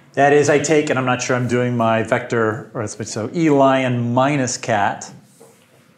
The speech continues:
plus dog. That is, what if I took a lion, took out what of the lion is a cat,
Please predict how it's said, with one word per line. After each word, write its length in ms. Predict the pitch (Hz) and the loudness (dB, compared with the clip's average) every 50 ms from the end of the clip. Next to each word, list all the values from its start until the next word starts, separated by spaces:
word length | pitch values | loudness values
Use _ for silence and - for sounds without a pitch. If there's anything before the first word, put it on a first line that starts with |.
| _ _ _ _ - - | _ _ _ _ -16 -6
plus 560 | - 180 170 143 127 123 - - - - - _ _ - | -2 2 4 4 4 2 0 -4 -8 -12 -16 _ _ -6
dog. 420 | 117 117 98 95 92 92 87 87 - - - - - - - - _ _ _ _ _ - - - - - - - - - - - - - - - _ - 139 139 - - - - - - - - - - - _ - - _ _ _ _ _ _ - | -2 0 0 0 0 -2 -8 -12 -16 -20 -20 -20 -20 -20 -20 -20 _ _ _ _ _ -16 -16 -16 -16 -16 -16 -16 -14 -16 -18 -20 -20 -20 -20 -20 _ -20 -20 -20 -20 -20 -20 -20 -20 -20 -20 -20 -20 -20 -20 _ -20 -20 _ _ _ _ _ _ -2
That 140 | - 135 139 | 0 2 4
is, 220 | 147 151 135 - | 6 4 4 4
what 120 | 160 170 190 | 2 2 4
if 100 | 190 185 | 4 4
I 60 | 170 | 2
took 200 | - 170 170 175 | 2 2 2 2
a 40 | 208 | 4
lion, 480 | 180 147 135 127 123 120 127 151 151 - - - - _ _ _ _ _ _ _ | 4 4 4 4 2 0 -2 -4 -6 -12 -16 -20 -20 _ _ _ _ _ _ _
took 160 | - 170 151 | -4 0 2
out 480 | 180 165 185 214 - - - - - - | 4 4 4 4 2 -2 -6 -10 -8 -4
what 220 | - 147 175 185 | 0 2 2 4
of 460 | 185 160 - - - - - 170 139 123 | 2 0 -2 -6 -8 -4 -2 -2 0 2
the 80 | 156 | 2
lion 300 | 143 143 147 151 151 147 | 4 4 4 4 2 0
is 120 | 139 127 120 | 0 -2 -4
a 60 | 127 | -4
cat, 600 | - 165 175 156 110 117 - - - - - | 0 2 2 2 2 0 -2 -4 -14 -20 -20